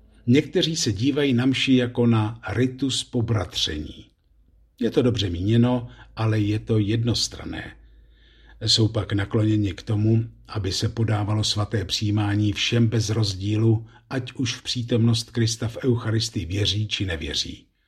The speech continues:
To je ovšem nepřípustné. Kněz,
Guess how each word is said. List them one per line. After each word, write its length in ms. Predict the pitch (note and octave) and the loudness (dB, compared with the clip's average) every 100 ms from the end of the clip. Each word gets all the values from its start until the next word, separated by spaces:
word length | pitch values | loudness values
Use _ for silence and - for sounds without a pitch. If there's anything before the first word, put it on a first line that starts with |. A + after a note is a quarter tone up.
| _ _ _ _ _ _ _ _ _ | _ _ _ _ _ _ _ _ _
To 140 | A#2+ B2 | 0 4
je 260 | B2 B2+ | 4 2
ovšem 600 | - A2+ - - G#2+ G#2 | -4 -6 -4 -4 -2 -2
nepřípustné. 960 | F#2+ F#2 - - - - - - - - _ _ _ _ _ _ _ _ - - - | -4 -6 -8 -12 -10 -6 -6 -8 -12 -14 _ _ _ _ _ _ _ _ -20 -20 -10
Kněz, 600 | - A#2 B2+ - - - | 0 4 4 2 -2 -6